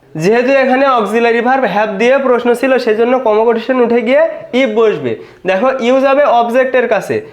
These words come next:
অবজেক্ট the paper, যেহেতু সেজন্য আমরা বসাবো he।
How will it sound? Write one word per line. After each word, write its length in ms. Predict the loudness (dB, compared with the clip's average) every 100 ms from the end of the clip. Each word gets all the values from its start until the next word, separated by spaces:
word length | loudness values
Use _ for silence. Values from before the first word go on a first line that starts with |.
| -4
অবজেক্ট 500 | -2 0 0 0 0
the 120 | 0 -2 -4 -14 _ _ -2
paper, 400 | 0 0 0 -2 -6 -16 -20 _
যেহেতু 420 | -2 0 2 2 2 2 -2 -8 -18 -8
সেজন্য 400 | -2 0 2 2
আমরা 220 | 0 0
বসাবো 480 | 0 -2 0 2 2
he। 440 | 2 0 0 -2